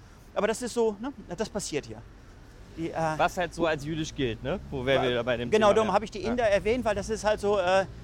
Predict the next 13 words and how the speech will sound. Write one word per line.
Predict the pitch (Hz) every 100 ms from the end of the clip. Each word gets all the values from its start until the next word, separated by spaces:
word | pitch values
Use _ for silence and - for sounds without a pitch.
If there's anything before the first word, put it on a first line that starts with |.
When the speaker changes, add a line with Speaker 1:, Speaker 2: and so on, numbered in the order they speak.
| - - -
Speaker 1:
daran | 202 196 190 208
sieht | 202 277
man | 208
ja, | 208 185
wie | 254
soll | 214 233
man | 240
denn | 226 202
jetzt | -
hier | - 277
auf | 233
der | 220 190
Straße | - - 170 208 247 269 247